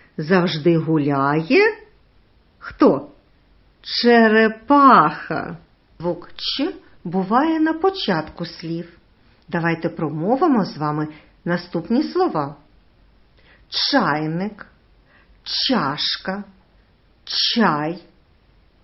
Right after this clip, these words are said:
часник. На початку слова є звук Ч. Буває всередині слова. Пончик, печиво, білочка,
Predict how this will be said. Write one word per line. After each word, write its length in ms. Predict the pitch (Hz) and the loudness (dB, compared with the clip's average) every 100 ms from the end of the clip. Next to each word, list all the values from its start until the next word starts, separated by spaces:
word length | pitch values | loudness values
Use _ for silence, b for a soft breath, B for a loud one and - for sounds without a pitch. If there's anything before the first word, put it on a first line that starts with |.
| _ | _
часник. 1040 | - - 320 339 - 294 220 127 - - _ _ _ _ _ _ _ _ _ | -6 2 4 2 -2 -2 0 -2 -10 -20 _ _ _ _ _ _ _ _ _
На 200 | 202 202 | 2 2
початку 680 | 214 359 - - 185 - - | 4 2 0 0 0 0 -6
слова 560 | 185 - 185 180 180 - - | -8 -6 -4 -2 -2 -6 -16
є 460 | 139 143 185 302 | -14 -4 -2 0
звук 420 | 247 165 156 175 - | -2 -8 -8 -8 -10
Ч. 340 | - - 139 - _ _ _ _ _ | -10 -8 -10 -12 _ _ _ _ _
Буває 380 | 185 196 427 349 | -4 2 4 4
всередині 840 | 226 - 415 302 196 185 185 185 185 | 0 0 2 4 2 0 0 0 0
слова. 600 | - 175 165 160 160 160 b b b b b _ | -4 -4 -4 -4 -8 -12 b b b b b _
Пончик, 1300 | 277 240 226 226 233 233 233 - - 440 440 - - - _ _ _ _ _ | 2 4 6 6 4 0 -4 -4 0 0 0 -4 -14 -14 _ _ _ _ _
печиво, 1400 | 220 214 214 - - - - - 226 208 226 285 403 - b b b b | 2 2 0 -4 -4 -4 -4 -2 0 0 2 2 2 -4 b b b b
білочка, 1600 | 170 160 220 226 214 214 214 - - - - - - 277 370 | -12 -2 0 2 4 4 2 0 -4 -4 -4 -6 4 4 4